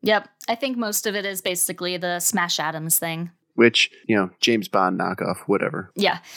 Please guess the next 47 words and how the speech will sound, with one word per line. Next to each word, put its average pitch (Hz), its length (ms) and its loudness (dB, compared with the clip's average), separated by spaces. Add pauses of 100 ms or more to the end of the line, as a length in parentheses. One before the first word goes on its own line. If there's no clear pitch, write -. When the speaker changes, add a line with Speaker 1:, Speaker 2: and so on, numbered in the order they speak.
(120)
Speaker 1:
I 233 120 0
actually 247 320 -4
wrote 190 260 -2
James 180 340 -2
Bond 165 500 -2 (200)
at 175 140 -2
the 180 60 -6
top 175 240 -4
of 185 60 -6
my 180 120 -4
notes 180 300 -2
'cause - 180 -4
I 175 60 0
couldn't 170 280 -6
remember 165 460 -4
what 165 180 -4
the 175 80 -6
name 165 180 -4
of 165 80 -6
the 170 60 -6
character 165 380 -4
actually 170 380 -2
was. 170 420 0 (180)
Speaker 2:
Uh, 120 280 8
my 110 200 2
first 127 260 0
thing 117 160 0
that 98 120 2
I 98 60 6
wrote 98 220 4
actually 95 240 2
was 95 200 2
that - 340 -2
Doug 107 360 6 (220)
should - 340 4
get 92 140 2
made 82 220 0
fun 80 180 0
of 85 140 -2
'cause 98 140 0
he 87 80 0
dresses 90 440 2
like 98 160 2
a - 40 -2
damn 87 360 0
nerd. 82 380 0 (380)
Speaker 1:
<laughs> 254 680 -4